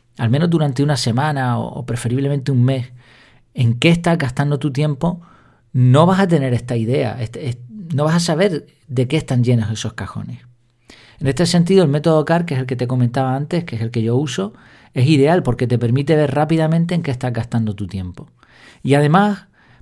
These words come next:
predecide, decide de antemano qué quieres poner en esos treinta y dos cajones diarios. Eh, la planificación no siempre se cumple y no pasa absolutamente nada, pero al menos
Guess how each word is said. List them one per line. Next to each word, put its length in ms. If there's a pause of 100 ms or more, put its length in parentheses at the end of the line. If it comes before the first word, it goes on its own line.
(140)
predecide, 800
decide 400
de 140
antemano 720
qué 160
quieres 260
poner 340
en 120
esos 260
treinta 320
y 60
dos 180
cajones 560
diarios. 540 (1000)
Eh, 300
la 140
planificación 680
no 120
siempre 440
se 160
cumple 460
y 120
no 120
pasa 240
absolutamente 800
nada, 320 (460)
pero 180
al 120
menos 520